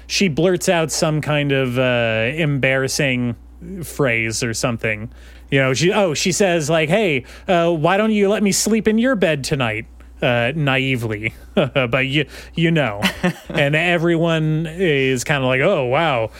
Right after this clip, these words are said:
Speaker 1: uh, middle schoolers sure are something these days." They say that out loud.
Speaker 2: Uh-huh.
Speaker 1: So
Speaker 2: Wait, how
Speaker 1: it
Speaker 2: old, uh, how old, hold on, how, how old is our main character, by the way?
Speaker 1: Uh, I believe he's supposed to be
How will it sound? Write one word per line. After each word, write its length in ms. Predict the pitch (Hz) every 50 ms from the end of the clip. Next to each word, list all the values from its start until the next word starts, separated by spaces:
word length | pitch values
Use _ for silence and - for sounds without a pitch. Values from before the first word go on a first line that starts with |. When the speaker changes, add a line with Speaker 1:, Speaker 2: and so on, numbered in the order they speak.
| - - -
Speaker 1:
uh, 220 | 165 139 131 123 120
middle 280 | 123 127 156 185 202 139
schoolers 460 | - - 190 175 160 151 139 127 120
sure 340 | - - - 151 156 160 156
are 160 | 156 151 131
something 420 | - - 147 165 175 - 147 123 113
these 240 | 113 113 113 113
days." 460 | 113 113 104 107 107 113 117 117 - - - - - -
They 100 | 151 139
say 240 | 127 - 185 170 156
that 160 | 143 135 131
out 180 | 131 131 127 120
loud. 500 | 127 127 117 110 104 104 107 131 151 139
Speaker 2:
Uh-huh. 720 | 135 135 127 - - - 151 147 131 117 107 98 98 98 -
Speaker 1:
So 240 | - - - 156 147
Speaker 2:
Wait, 160 | - - -
how 160 | 180 202 -
Speaker 1:
it 60 | - 226
Speaker 2:
old, 200 | 226 240 226 214
uh, 260 | 175 165 208 233 202 196
how 160 | 247 262 285
old, 200 | 277 226 202 190
hold 120 | 214 220 175
on, 120 | 151 131
how, 340 | 131 151 190 214 240 214 - -
how 160 | 175 202 240 240
old 300 | 208 170 151 143 - 160
is 180 | 151 135 139
our 120 | 135 127 123
main 240 | 120 120 117 120
character, 440 | 110 120 117 120 127 127 160 165 165
by 160 | 165 170 165
the 100 | 165 170
way? 240 | 170 175 180 185 208 - - - - - - -
Speaker 1:
Uh, 80 | 196
I 280 | 185 196 208 208 208 196
believe 540 | 160 156 196 185 180 180 240 285 311 247 170
he's 200 | 170 170 175 -
supposed 460 | - 180 - 180 175 165 151 - -
to 60 | 156
be 580 | 156 156 156 151 151 147 147 147 143 143 156